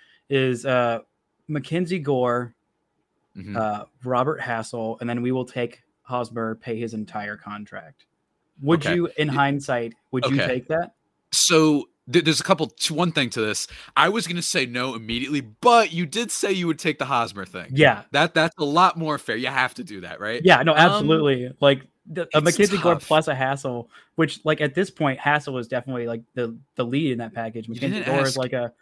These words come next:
Speaker 1: is like a
Speaker 2: Abrams.
Speaker 1: you're
Speaker 2: Abrams,
Speaker 1: selling
Speaker 2: I think, is technically the best, but in fairness,
Speaker 1: Well, oh, no,
Speaker 2: he's
Speaker 1: no, no,
Speaker 2: quite
Speaker 1: no.
Speaker 2: right
Speaker 1: Abrams
Speaker 2: now.
Speaker 1: is definitely the best, but, like, I wouldn't even ask you for
Speaker 2: Mm-hmm.
Speaker 1: Abrams for even all, like, for literally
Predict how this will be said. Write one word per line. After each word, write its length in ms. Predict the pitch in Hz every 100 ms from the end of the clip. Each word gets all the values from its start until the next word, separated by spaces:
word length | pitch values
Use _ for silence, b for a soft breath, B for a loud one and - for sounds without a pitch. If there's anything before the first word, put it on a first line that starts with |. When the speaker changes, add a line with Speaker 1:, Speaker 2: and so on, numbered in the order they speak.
| _ _ _
Speaker 1:
is 120 | 135
like 120 | 131 131
a 40 |
Speaker 2:
Abrams. 240 | 143 127 156
Speaker 1:
you're 100 | 151
Speaker 2:
Abrams, 260 | 151 151
Speaker 1:
selling 120 | 143
Speaker 2:
I 20 | 139
think, 160 | 123
is 160 | 113 -
technically 480 | 120 107 104 107 95
the 80 |
best, 320 | 85 92 90 -
but 100 | 92
in 80 |
fairness, 400 | 92 107 98 185
Speaker 1:
Well, 80 | 196
oh, 0 |
no, 40 | 214
Speaker 2:
he's 100 | 214
Speaker 1:
no, 80 |
no, 80 | 175
Speaker 2:
quite 140 | - 202
Speaker 1:
no. 60 |
Speaker 2:
right 80 | 151
Speaker 1:
Abrams 200 | 196 214
Speaker 2:
now. 40 | 185
Speaker 1:
is 40 |
definitely 320 | 175 165 160
the 80 | 135
best, 280 | 131 135 -
but, 100 | 139
like, 180 | 123 120
I 80 | 139
wouldn't 180 | 175 160
even 140 | 123
ask 220 | 117 131 120
you 80 |
for 60 | 120
Speaker 2:
Mm-hmm. 80 | 107
Speaker 1:
Abrams 280 | 110 113 113
for 160 | 117 -
even 180 | 139 123
all, 220 | 117 131
like, 180 | 135 135
for 120 | 151
literally 320 | 143 175 170